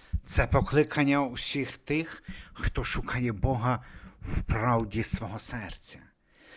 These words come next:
Прийде обов'язково такий момент, коли вони зрозуміють, що той, кого вони шукають, знаходиться зовсім поруч з ними.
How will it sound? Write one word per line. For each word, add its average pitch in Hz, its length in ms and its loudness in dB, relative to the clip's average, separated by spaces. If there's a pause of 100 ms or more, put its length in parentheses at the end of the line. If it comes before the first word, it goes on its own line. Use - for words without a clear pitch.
(260)
Прийде 135 800 2
обов'язково 143 960 2
такий 147 340 -4
момент, 151 560 -8 (460)
коли 127 220 0
вони 156 240 0
зрозуміють, 156 720 -2
що - 240 -4
той, 160 520 -10 (340)
кого 139 240 -2
вони 151 260 -2
шукають, 147 880 -6
знаходиться 160 640 -4
зовсім 170 800 -2
поруч 170 360 -8
з - 160 -6
ними. 175 200 -12